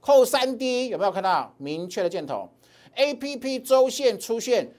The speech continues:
很明确的起涨箭头，然后它喷涨停，再喷涨停，今天创高出一半，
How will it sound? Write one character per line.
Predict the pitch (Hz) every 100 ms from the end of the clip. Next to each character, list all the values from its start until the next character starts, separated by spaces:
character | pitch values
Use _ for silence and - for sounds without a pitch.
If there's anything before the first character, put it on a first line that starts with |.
| _
很 | - 214 196
明 | 175 185 214
确 | 240 294 226
的 | 185 170
起 | - 180 185 220
涨 | 247 170 135
箭 | 185 240 180
头， | 170 135 135 135 - -
然 | 123 160
后 | 180
它 | 170 180
喷 | 170 202 196
涨 | 196 160 131
停， | 143 131 127 127 _ _
再 | - 226 190
喷 | 208 190 196
涨 | 175 135
停， | 135 123 120 120 -
今 | 175
天 | 175
创 | 175 214 160
高 | 139 143 139
出 | -
一 | 143
半， | 120 135